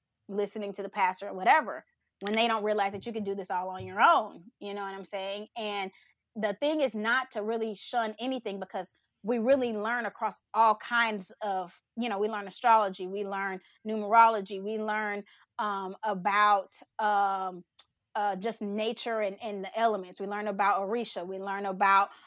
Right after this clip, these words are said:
uh, Loa, we learn about different spirits and the natives. We learn about all of it because as African Americans, we are all of it. You know, we can't just go to the African ancestors and think we're gonna know all the answers. We can't just know all of the witchy, like,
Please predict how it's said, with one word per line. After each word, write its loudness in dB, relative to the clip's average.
uh, 6
Loa, 10
we 2
learn -2
about 4
different -6
spirits -4
and -10
the -14
natives. 0
We -4
learn -2
about 4
all 12
of -2
it -8
because -4
as -4
African 0
Americans, -6
we -4
are 4
all 8
of -6
it. -14
You -4
know, 0
we -4
can't 0
just -4
go 0
to -10
the -4
African -6
ancestors -8
and -8
think -8
we're -6
gonna -6
know -10
all -4
the -14
answers. -16
We -8
can't -10
just -6
know 0
all -2
of -6
the -4
witchy, -6
like, -2